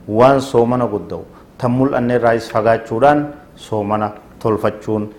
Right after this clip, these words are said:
eeggachuun barbaachisaa ta'a. Tolchanii soomanuun barbaachisaa ta'a. Wal khushuu'u fi taraawiih, tara-, salaata qiyaama Ramadaanaa dhaabbannaa halkanii keessatti namni, eh, sodaa Rabbiitiin dhaabbachuu qaba.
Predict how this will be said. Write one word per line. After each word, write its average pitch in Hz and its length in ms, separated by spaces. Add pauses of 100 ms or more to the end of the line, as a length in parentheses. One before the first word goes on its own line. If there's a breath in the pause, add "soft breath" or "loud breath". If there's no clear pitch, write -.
(140)
eeggachuun 117 680 (280)
barbaachisaa 101 600
ta'a. 85 440
Tolchanii 113 480
soomanuun 101 400
barbaachisaa 90 600
ta'a. 85 320 (1300 loud breath)
Wal 131 160
khushuu'u 147 480
fi 139 120
taraawiih, 135 560 (380)
tara-, 120 400
salaata 127 520 (120)
qiyaama 123 320
Ramadaanaa 120 500
dhaabbannaa 120 480
halkanii 117 380
keessatti 120 380
namni, 131 220 (360 loud breath)
eh, 117 300 (180)
sodaa 135 380
Rabbiitiin 110 460
dhaabbachuu 98 440
qaba. 85 400